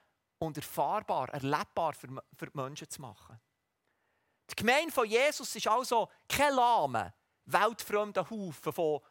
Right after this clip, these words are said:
ein paar Spinner, die irgendwo zusammenkommen. Es ist eine dynamische Familie mit einem übernatürlichen Potenzial, das begeistert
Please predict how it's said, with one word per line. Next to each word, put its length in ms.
ein 180
paar 220
Spinner, 460
die 180
irgendwo 360
zusammenkommen. 680
Es 180
ist 180
eine 140
dynamische 800
Familie 680
mit 200
einem 160
übernatürlichen 1000
Potenzial, 840
das 160
begeistert 1000